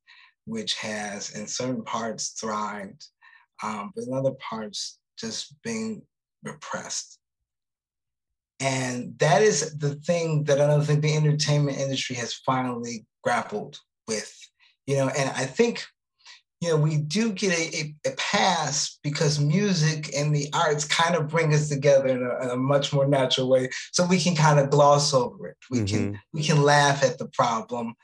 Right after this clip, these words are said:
Speaker 1: sometimes, or we can just dance the problem. We can use art to express the angst there without actually having to have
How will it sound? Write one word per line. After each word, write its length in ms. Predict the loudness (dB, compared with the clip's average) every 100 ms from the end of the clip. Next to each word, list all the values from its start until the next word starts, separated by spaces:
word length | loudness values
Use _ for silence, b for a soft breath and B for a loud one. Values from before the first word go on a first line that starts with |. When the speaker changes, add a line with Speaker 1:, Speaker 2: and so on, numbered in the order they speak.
| b -10
Speaker 1:
sometimes, 680 | -6 -4 -2 -2 -2 -4
or 80 | -6
we 140 | -8 -4
can 140 | -4
just 240 | -2 -2 0
dance 480 | 2 2 0 -2
the 100 | -6 -8
problem. 460 | -4 -4 -6 -8
We 100 | -8
can 160 | -4 -2
use 320 | 0 0 -2
art 280 | -4 -2 -2
to 100 | -4
express 580 | -6 -8 -2 -2 0 -6 B B B _ -14
the 240 | -6 -6 -2
angst 380 | -2 0 -2 -2
there 140 | -2
without 340 | -2 -2 -2 -2
actually 600 | -6 -6 -8 -8 -10 -10
having 460 | -8 -8 -8 -12 -12
to 80 | -8
have 500 | -6 -6 -6 -8